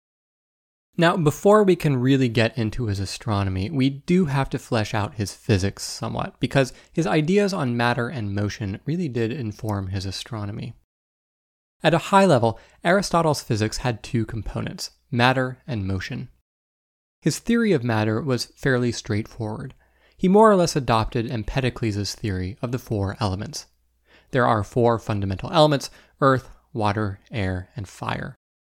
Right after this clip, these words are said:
All matter around us is composed of these four elements in varying degrees. But for reasons I'll get to momentarily,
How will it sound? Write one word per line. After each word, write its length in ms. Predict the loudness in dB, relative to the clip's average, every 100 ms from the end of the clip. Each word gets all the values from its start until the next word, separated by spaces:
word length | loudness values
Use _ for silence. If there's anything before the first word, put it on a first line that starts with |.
| _ _ _ 4
All 200 | 6 6
matter 300 | 4 2 0
around 400 | -4 -2 -2 -2
us 180 | -6 -8 _ _ -8
is 120 | -4
composed 600 | -2 0 2 2 2 -4
of 120 | -6
these 180 | -4 -6
four 300 | -6 -6 -4
elements 420 | -4 -4 -6 -8
in 200 | -6 -4
varying 540 | 0 -2 -2 -4 -6 -8
degrees. 540 | -10 -8 -10 -10 -14 _ _ _ _ _ _ _ _ _ -2
But 340 | 4 4 4
for 200 | 0 0
reasons 360 | 2 2 2 0
I'll 140 | -2
get 180 | -2 -4
to 120 | -4
momentarily, 760 | -4 -2 -4 -2 2 2 0